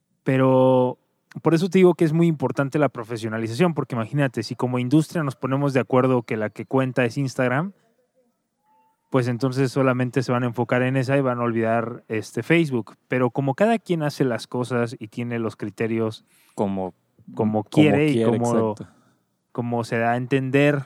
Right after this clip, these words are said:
Speaker 1: en general él en, eh, en su proceso, pues, lo más importante, los que revisan todos es Facebook, Instagram y sus números de Spotify. Entonces, yo sería de la idea de que no descuide ninguno de ellos,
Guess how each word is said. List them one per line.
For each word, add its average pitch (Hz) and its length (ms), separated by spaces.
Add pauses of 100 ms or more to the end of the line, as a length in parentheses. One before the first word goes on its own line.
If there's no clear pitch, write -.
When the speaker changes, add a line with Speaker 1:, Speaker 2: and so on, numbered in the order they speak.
(140)
Speaker 1:
en 123 160
general 123 500
él 123 200
en, 117 280
eh, 117 500
en 120 120
su 123 120
proceso, 147 720 (520)
pues, - 420 (440)
lo 143 220
más 135 220
importante, 135 560
los 135 160
que 131 100
revisan 117 380
todos 123 360
es 113 140
Facebook, 123 540
Instagram 117 840
y 117 100
sus 110 200
números 110 340
de 110 60
Spotify. 117 600 (640)
Entonces, 120 800
yo 131 340
sería 131 640
de 120 120
la 113 100
idea 113 380
de 127 120
que - 120
no 120 180
descuide 135 380
ninguno 120 380
de 113 120
ellos, 117 520